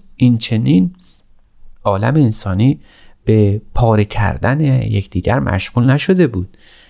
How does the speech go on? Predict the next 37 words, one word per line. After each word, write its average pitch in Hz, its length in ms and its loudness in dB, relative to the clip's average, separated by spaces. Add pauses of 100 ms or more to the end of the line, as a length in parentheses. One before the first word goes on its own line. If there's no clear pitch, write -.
(160)
از 110 260 -4
اون 190 200 4
سخن 120 580 -2
حضرت 101 220 -4
بهاءالله 90 380 0
تا 92 240 -4
امروز 95 480 0
ما 90 300 2
نزدیک 110 380 -4
به 104 60 -10
صد - 200 -6
و 95 60 0
پنجاه 95 520 -2
سال 135 280 -2
می‌گذره. 135 680 0 (580)
آیا 147 240 0
شده 139 400 0
روزی 202 340 4
بگذره 104 500 0
و 104 120 0
ما 107 220 2
شاهد 92 360 -2
جنگی 123 480 0
در 131 140 2
این 92 140 0
عالم 90 500 -2
نباشیم، 110 640 -2 (480)
خبری 127 460 0
نشنویم 123 720 0
که 98 140 -8
در 92 280 -2 (140)
جایی 151 320 2
از 110 140 0
این 98 140 4
کره 117 340 0
خاکی 90 460 -2
ما 123 340 2